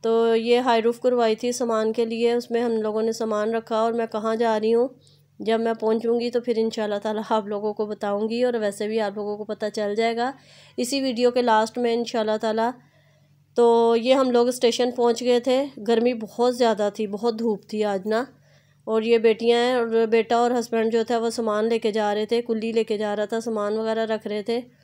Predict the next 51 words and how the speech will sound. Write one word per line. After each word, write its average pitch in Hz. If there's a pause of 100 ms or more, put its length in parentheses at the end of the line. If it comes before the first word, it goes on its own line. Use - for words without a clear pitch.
(680)
और 226
यहाँ 240
हम 254
लोग 220
ट्रेन 226
में 233
पहुँच 226
गए 233
हैं 233
और 233
बेटा 220
यहीं 226
पे 226
था। 226
मेरा 233
बहुत 208
दिल 220
बुरा 214
हो 214
रहा 208
था 220
बेटे 208
को 214
देख 214
के, 226 (560)
उसके 240
भी 240
आंखों 226
में 233
आंसू 226
थे। 233
बस 226
बेटे 226
को 233
छोड़ 220
के 226
जा 220
रही 208
थी, 233
बेशक 220
बड़ा 220
है 214
मगर 226
माँओं 208
के 226
लिए 226
तो 220
बच्चे 202
छोटे 214
होते 214
हैं। 214